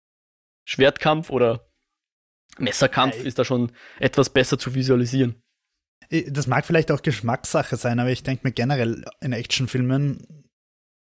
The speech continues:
Speaker 2: es ist immer spektakulärer, wenn's halt Close Combat wird. Äh, ich denk jetzt gerade an John Wick.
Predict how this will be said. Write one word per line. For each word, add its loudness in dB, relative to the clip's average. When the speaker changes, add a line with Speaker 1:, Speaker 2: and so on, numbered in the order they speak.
Speaker 2:
es -2
ist -2
immer 6
spektakulärer, -2
wenn's 0
halt -2
Close -2
Combat -4
wird. -2
Äh, 0
ich -8
denk -2
jetzt 0
gerade 4
an 2
John 2
Wick. 0